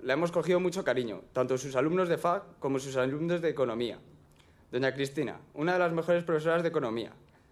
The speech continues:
t-, eh, tanto cuando nos lo explicaba en inglés como en español.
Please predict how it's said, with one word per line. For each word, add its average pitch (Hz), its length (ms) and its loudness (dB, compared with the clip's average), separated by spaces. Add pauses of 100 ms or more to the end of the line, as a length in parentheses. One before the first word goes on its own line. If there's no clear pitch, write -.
(240)
t-, - 100 -6
eh, 127 320 4
tanto 127 240 2
cuando 131 260 2
nos 131 140 2
lo 131 80 4
explicaba 139 400 0
en 180 80 2
inglés 180 340 2
como 147 180 -2
en 127 60 0
español. 120 460 -2